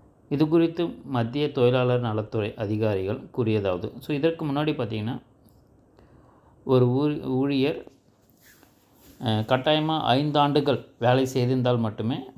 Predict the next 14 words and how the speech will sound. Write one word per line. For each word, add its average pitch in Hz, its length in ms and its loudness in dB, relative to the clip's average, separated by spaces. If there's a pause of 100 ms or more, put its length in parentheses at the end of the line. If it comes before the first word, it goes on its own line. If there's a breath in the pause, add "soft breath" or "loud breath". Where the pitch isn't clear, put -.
(100)
பணிக்கொடை, 127 520 2
அந்த 113 180 -4
கிராஜுவிட்டின்றது, 120 1000 0 (1000 soft breath)
அஹ், 98 440 -4
கொடுப்பாங்க. 120 720 0
So, - 160 -2
ஆனா 151 240 0
பார்த்திங்கன்னா, 139 500 -2
புதிய 165 420 -2
சட்ட 127 340 -2
விதிகளின்படி 123 720 0
ஓராண்டு 143 500 2
வேலை 120 340 2
செய்தாலே 110 440 -4